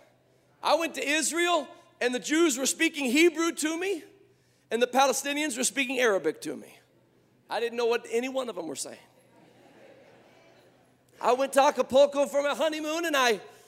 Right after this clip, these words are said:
I, I went into the elevator, and there was a couple from Texas that walked into the elevator,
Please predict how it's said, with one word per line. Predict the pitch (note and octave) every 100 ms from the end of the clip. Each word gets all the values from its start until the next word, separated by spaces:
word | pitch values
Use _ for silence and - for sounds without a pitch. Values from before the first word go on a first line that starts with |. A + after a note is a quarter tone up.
| _ _ _
I, | G#3 A#3+ A3
I | A3+
went | A#3 C#4
into | C#4 B3 D4 C#4+
the | B3+ A#3 G#3+ -
elevator, | C#4+ D4 C#4+ C#4+ D4+
and | B3 B3
there | B3
was | A#3+ A#3+
a | G#3+
couple | - A#3+ C4+ C#4+
from | - A#3+ - -
Texas | C#4+ - - E3+ - - _ _ _ _ _ _
that | G3+ G3
walked | A#3+ C4+ C4+
into | C4+ G#3+
the | A#3+ A#3+
elevator, | C4 C4 C4 B3+ C4 A#3